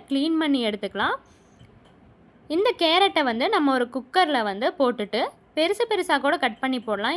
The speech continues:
ஏன்னா பால்ல வந்து கேரட்டை வேக வைக்கும்போது கேரட் சீக்கிரம் வெந்துடும். So அதனால நம்ம பெருசு பெருசா இந்த மாதிரி கட் பண்ணி போட்டுக்கலாம். இந்த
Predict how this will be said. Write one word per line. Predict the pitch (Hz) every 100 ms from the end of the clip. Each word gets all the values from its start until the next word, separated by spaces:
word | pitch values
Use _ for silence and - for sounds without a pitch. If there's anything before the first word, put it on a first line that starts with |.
| 330
ஏன்னா | 262 339 -
பால்ல | 254 269 339 330 233
வந்து | 220 311 -
கேரட்டை | 254 262 285 277 220
வேக | 240 277
வைக்கும்போது | 220 214 196 190 285 480 - _ -
கேரட் | 320 349 349 -
சீக்கிரம் | 370 381 381 285
வெந்துடும். | 226 226 208 262 - _ _ _ _ _ _ _ _ _ _ _ _ _ _ _ _ _ _ - - - - _ - - - - _ _ _ - - - - - -
So | 330 311
அதனால | 285 285 294 466
நம்ம | 359 -
பெருசு | 269 277 269
பெருசா | 240 226 381
இந்த | 339 262
மாதிரி | 269 -
கட் | 226 -
பண்ணி | 254 262 381 349 -
போட்டுக்கலாம். | 226 226 196 233 480 - _ _ _ _ _ _ _ _ _ _ _ _ _ _ - - - - - - 359
இந்த | 494